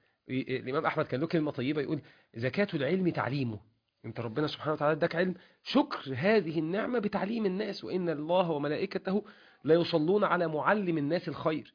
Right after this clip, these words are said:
يصلون على معلم الناس الخير، ليه؟ لأنهم بيؤدوا حق هذه النعمة.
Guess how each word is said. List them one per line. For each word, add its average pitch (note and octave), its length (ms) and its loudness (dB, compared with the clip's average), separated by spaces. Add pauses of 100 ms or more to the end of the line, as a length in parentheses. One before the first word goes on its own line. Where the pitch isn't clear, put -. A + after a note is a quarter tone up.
يصلون C3+ 480 -2
على C3 220 0
معلم C#3 400 -2
الناس D3+ 240 -6
الخير، C3+ 360 -6
ليه؟ E3 140 0
لأنهم C#3+ 340 -6
بيؤدوا C3+ 680 -4
حق - 320 -2
هذه A#2+ 280 -4
النعمة. G#2+ 400 -4